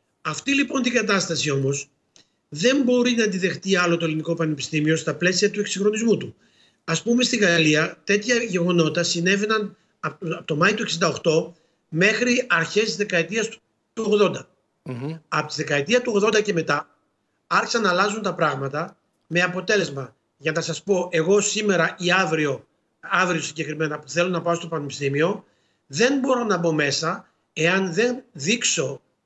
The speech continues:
Speaker 1: την κάρτα μου στους δύο υπεύθυνους που είναι στην πόρτα στη Σορβόνη.
Speaker 2: Είναι
Speaker 1: Δηλαδή,
Speaker 2: η, η ιδιωτική security ή αστυνομία;
Speaker 1: Είναι
Speaker 2: Είναι η φύλαξη
Speaker 1: ιδιωτική,
Speaker 2: που έχει
Speaker 1: ιδιωτική
Speaker 2: προσλάβει το
Speaker 1: αστυνομία.
Speaker 2: πανεπιστήμιο,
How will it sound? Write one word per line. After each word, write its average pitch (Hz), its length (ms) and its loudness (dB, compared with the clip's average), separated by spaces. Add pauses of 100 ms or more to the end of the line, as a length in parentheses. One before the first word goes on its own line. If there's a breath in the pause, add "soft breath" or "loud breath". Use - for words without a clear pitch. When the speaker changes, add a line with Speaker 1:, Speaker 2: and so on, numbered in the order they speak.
Speaker 1:
την 139 160 -10
κάρτα 185 380 2
μου 156 320 -4 (360)
στους - 480 -4 (120)
δύο 240 400 4
υπεύθυνους 180 800 -2
που 151 100 -8
είναι 185 200 0
στην 165 220 -6
πόρτα 156 480 0 (200)
στη - 140 -14
Σορβόνη. 262 440 0 (180)
Speaker 2:
Είναι 185 540 2
Speaker 1:
Δηλαδή, 208 280 4
Speaker 2:
η, 165 380 0
η 160 180 2
ιδιωτική 156 840 2 (120)
security 208 600 0 (220)
ή 240 600 0
αστυνομία; 127 880 -2 (800)
Speaker 1:
Είναι 214 260 2 (120)
Speaker 2:
Είναι 214 240 4
η 226 80 4
φύλαξη 226 640 4
Speaker 1:
ιδιωτική, 226 240 2
Speaker 2:
που 208 100 4
έχει 214 80 6 (100)
Speaker 1:
ιδιωτική 208 220 -2
Speaker 2:
προσλάβει 208 280 6
το 226 40 4
Speaker 1:
αστυνομία. 226 260 2
Speaker 2:
πανεπιστήμιο, 196 1120 2